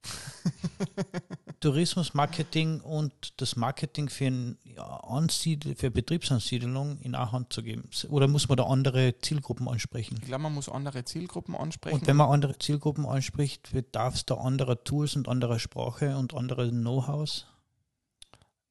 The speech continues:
Speaker 1: Ich glaub, dass man durchaus auch auf bestehendes Know-how zurückgreifen kann, sag ich ganz offen.
Speaker 2: Google Ads für neue Industrieansiedelungen?
Speaker 1: Zum Beispiel solche Dinge.
Speaker 2: Okay.
Speaker 1: Glaub ich schon, dass das,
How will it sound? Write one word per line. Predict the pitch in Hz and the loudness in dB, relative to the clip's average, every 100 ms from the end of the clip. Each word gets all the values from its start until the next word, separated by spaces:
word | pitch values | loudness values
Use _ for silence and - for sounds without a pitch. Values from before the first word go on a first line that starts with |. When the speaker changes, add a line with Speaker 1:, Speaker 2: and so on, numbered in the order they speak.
| _ | _
Speaker 1:
Ich | - 147 | -10 -4
glaub, | 131 - | -4 -2
dass | 156 147 | -4 -4
man | 147 139 131 127 - _ _ | -4 -2 0 -2 -4 _ _
durchaus | 147 170 151 | -8 -4 -4
auch | 151 131 | -2 -2
auf | 135 - | -4 -6
bestehendes | 123 - 123 165 170 | -8 -6 -4 -4 -4
Know-how | 160 160 156 156 | -4 -4 -4 -6
zurückgreifen | - 170 - - 165 170 | -8 -12 -12 -10 -8 -8
kann, | 165 185 185 | -10 -10 -8
sag | - 151 | -8 -6
ich | |
ganz | 143 151 156 | -6 -8 -4
offen. | 156 | 0
Speaker 2:
Google | 143 143 131 | 2 2 0
Ads | 135 - - | -2 -2 -4
für | 127 131 | -2 0
neue | 127 123 135 | 0 0 0
Industrieansiedelungen? | 135 127 - 139 143 143 - 143 143 143 147 131 - _ _ _ _ _ _ _ _ | 0 -2 -2 -2 -2 -2 -4 -6 -4 -4 -6 -8 -14 _ _ _ _ _ _ _ _
Speaker 1:
Zum | - 113 | -12 -8
Beispiel | 104 135 - 147 151 | -6 -6 -6 -6 -8
solche | - 131 139 143 | -14 -8 -8 -6
Dinge. | 156 156 160 _ _ _ | -6 -8 -10 _ _ _
Speaker 2:
Okay. | - - _ _ _ _ _ | -20 -20 _ _ _ _ _
Speaker 1:
Glaub | - 123 | -8 -6
ich | 120 | -6
schon, | 139 | -6
dass | 151 - | -6 -8
das, | - 143 - | -10 -10 -12